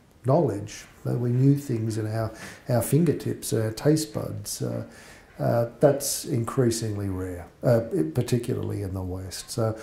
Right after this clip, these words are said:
I'm saying this defleshing process means this withdrawal into the processes of thinking. And then when you add the internet to that,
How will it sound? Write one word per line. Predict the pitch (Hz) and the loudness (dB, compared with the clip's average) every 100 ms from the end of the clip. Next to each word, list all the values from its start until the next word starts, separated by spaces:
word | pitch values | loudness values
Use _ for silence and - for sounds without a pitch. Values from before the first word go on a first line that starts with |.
| - - | -14 0
I'm | 151 160 | 6 6
saying | 160 123 117 | 6 4 4
this | 113 107 | 0 -2
defleshing | - 131 123 117 - 127 117 - 120 104 | 0 2 4 2 -2 0 0 0 -2 -4
process | 101 101 98 - 101 - | -4 -4 -4 -4 -6 -4
means | 110 104 98 | -4 -4 -4
this | 107 104 | -4 -4
withdrawal | - 107 104 - 123 123 117 110 107 104 - - - - | -2 -2 -4 -2 2 4 2 0 -2 -4 -8 -18 -2 4
into | 127 120 | 4 4
the | 113 104 | 0 0
processes | - 110 101 110 - 107 101 | 2 2 2 -2 -2 -2 -2
of | 104 | -2
thinking. | - 113 110 113 110 | 0 2 2 0 -2
And | 113 | 0
then | 113 113 | 0 0
when | 113 | 0
you | 110 - | 0 -2
add | 143 131 131 127 175 147 | 2 4 2 0 -6 -4
the | 123 117 | -2 2
internet | 151 175 165 113 107 - | 6 6 6 0 -4 -6
to | 107 | -6
that, | 104 113 110 - | -2 0 0 -4